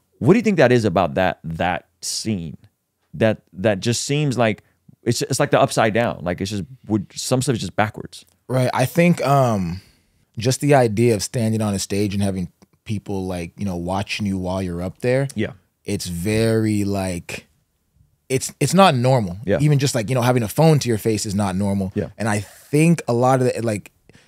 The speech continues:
Speaker 2: like, there's an escapism where it's like you wanna, you wanna get away. Like, you don't wanna actually mentally fully be there because not only is it, like, nerve-wracking, you know,
Speaker 1: Mm-hmm.
Speaker 2: you're nervous and all these things.
Speaker 1: Yeah.
Speaker 2: So it's like you end up doing substances to escape,
Speaker 1: Mm.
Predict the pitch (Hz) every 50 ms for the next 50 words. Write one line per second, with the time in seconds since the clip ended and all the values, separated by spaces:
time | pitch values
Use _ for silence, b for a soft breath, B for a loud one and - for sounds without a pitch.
0 | b b - 113 113 104 - 123 131 135 120 127 117 113 - - - 135 151 127
1 | 160 156 147 151 139 135 131 - 131 95 113 117 113 120 120 123 123 120 110 104
2 | - _ - 117 120 117 120 127 123 120 107 95 90 120 120 113 110 101 107 110
3 | 107 98 95 87 101 110 104 98 127 131 117 123 127 120 107 - - 98 110 107
4 | - - 123 113 107 101 101 101 110 113 - - 107 104 98 - - 117 107 98
5 | 98 90 82 107 107 98 92 87 87 90 87 - 107 90 101 104 110 110 107 104
6 | 101 87 95 90 90 85 95 104 120 120 107 92 87 85 80 82 - - 92 90
7 | 92 98 101 87 92 92 92 101 107 117 113 98 95 87 - 95 98 95 95 98
8 | 98 - - 123 117 110 104 101 107 101 98 - - 107 98 90 B B B B
9 | - 104 123 123 127 127 123 107 101 107 123 120 120 117 113 110 107 101 b b
10 | b b b b - - - 143 143 156 131 - 127 113 - - 110 107 113 110
11 | - - - - - 131 120 113 110 104 - 107 107 104 - - - - - -
12 | - - - - - - 147 147 135 113 113 - - 107 110 107 98 92 85 76
13 | 73